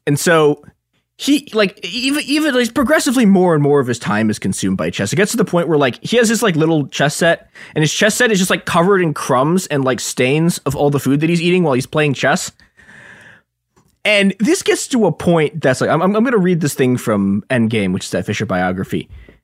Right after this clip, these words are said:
"He even maintained his involvement with the game while bathing. The Fischers didn't have a working shower, just a bathtub, and Bobby, like many young children, needed to be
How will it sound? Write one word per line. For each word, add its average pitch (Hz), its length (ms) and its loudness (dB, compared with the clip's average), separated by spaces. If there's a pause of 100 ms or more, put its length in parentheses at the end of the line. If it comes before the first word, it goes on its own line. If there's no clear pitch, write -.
(220)
"He - 160 -4
even 294 340 0
maintained 226 600 0
his 196 140 2
involvement 170 540 0
with 151 160 -2
the 135 80 0
game 123 300 0
while 110 260 -2
bathing. 120 560 -2 (540)
The 170 60 2
Fischers 247 380 0
didn't 220 220 -2
have 202 160 2
a 160 60 2
working 143 380 0
shower, 117 420 0
just - 200 -8
a 117 40 -4
bathtub, - 760 -4
and 131 160 -2
Bobby, 131 380 0
like 127 200 -2
many 170 200 0
young 117 240 0
children, 110 400 -4
needed 185 220 0
to 202 60 0
be - 160 -2